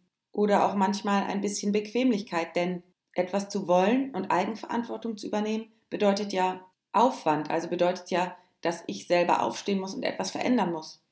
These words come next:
Und ich kann das Ganze sehr, sehr gut nachvollziehen, denn bei mir war es in meinem Leben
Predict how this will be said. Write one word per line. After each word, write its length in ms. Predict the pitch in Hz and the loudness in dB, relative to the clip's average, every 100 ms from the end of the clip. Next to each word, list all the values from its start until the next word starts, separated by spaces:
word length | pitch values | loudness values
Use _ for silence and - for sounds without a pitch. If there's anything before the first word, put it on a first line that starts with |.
| _ _ - | _ _ 0
Und 600 | 196 190 185 180 190 - | 2 2 -2 -4 -8 -12
ich 100 | - | -2
kann 140 | 196 | 0
das 140 | 202 | 0
Ganze 260 | 190 196 196 | 0 0 0
sehr, 320 | 196 233 233 | 2 4 4
sehr 180 | 202 208 | 2 0
gut 160 | 196 - | -2 0
nachvollziehen, 640 | 202 208 180 175 190 196 | 0 0 -4 -6 -6 -4
denn 180 | 180 180 | -2 -2
bei 100 | 180 | 0
mir 220 | 196 202 | 0 2
war 160 | 180 185 | 0 0
es 120 | - | -4
in 80 | 180 | -4
meinem 180 | 180 | -4
Leben 320 | 185 190 202 | -2 -2 -2